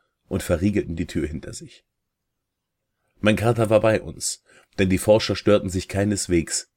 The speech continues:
an seiner Erregbarkeit. Ganz im Gegenteil, sie waren sehr darauf bedacht, ihn bei dieser Expedition mitzuhaben,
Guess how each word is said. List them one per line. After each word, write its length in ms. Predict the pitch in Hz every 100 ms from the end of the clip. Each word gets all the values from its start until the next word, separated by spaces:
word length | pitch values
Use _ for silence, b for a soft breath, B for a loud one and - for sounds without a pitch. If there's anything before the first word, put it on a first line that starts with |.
| _
an 140 | 87
seiner 260 | 85 85 90
Erregbarkeit. 760 | 85 82 76 - 78 85 82 B B -
Ganz 240 | 113 120
im 160 | 110 98
Gegenteil, 540 | 110 82 - 87 90 B B
sie 160 | - 98
waren 240 | 98 104
sehr 200 | 98 117
darauf 300 | 110 95 -
bedacht, 480 | - 90 104 - - _
ihn 260 | 120 127
bei 100 | 101
dieser 280 | 95 98 95
Expedition 720 | - - - 85 - - 90
mitzuhaben, 640 | 95 123 - 78 82 78 95